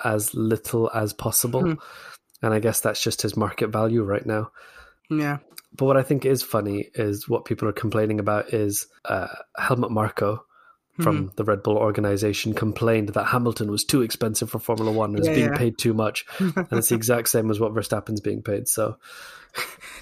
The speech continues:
Speaker 2: But I think that's what it is. Nobody out there is actually saying that, you know, he doesn't deserve fifty million euros. Most people are saying that the hypocrisy is,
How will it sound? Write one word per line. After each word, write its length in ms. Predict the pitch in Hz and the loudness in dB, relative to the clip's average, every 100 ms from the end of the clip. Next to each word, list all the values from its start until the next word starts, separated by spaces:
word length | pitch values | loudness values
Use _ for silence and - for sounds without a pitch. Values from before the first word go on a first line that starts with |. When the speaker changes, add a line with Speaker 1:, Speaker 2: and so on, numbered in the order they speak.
| - | 2
Speaker 2:
But 100 | 240 | 2
I 140 | 208 | 4
think 200 | 226 339 | 4 4
that's 180 | 262 247 | 4 2
what 120 | 262 | 2
it 80 | 226 | 6
is. 180 | 214 170 | 4 4
Nobody 400 | 180 208 254 277 | 2 2 2 0
out 260 | 165 180 | 0 0
there 180 | 185 165 | 2 2
is 120 | 156 | 2
actually 420 | 151 160 - 160 156 | 0 -2 -2 -2 0
saying 340 | 165 156 151 | -2 -2 -2
that, 260 | 143 143 - | -2 -4 -4
you 100 | 147 | -4
know, 140 | 143 | -4
he 140 | 143 | -4
doesn't 500 | 151 160 156 160 143 | -2 0 0 0 -4
deserve 640 | 151 151 147 156 147 143 - _ _ _ _ _ _ | -4 -2 0 2 2 -2 -8 _ _ _ _ _ _
fifty 380 | - 170 160 165 | -4 -4 -2 0
million 460 | 156 156 156 147 143 | 2 2 2 0 0
euros. 460 | 147 143 135 139 175 | 0 0 0 -2 0
Most 260 | 180 190 | 2 2
people 220 | - 180 | 0 2
are 100 | 180 | 2
saying 280 | 165 170 165 | 2 0 2
that 120 | 156 | 0
the 60 | - | -2
hypocrisy 760 | 147 147 170 175 170 156 160 | -6 -2 0 0 -2 -2 -2
is, 320 | - 147 147 | 0 0 -2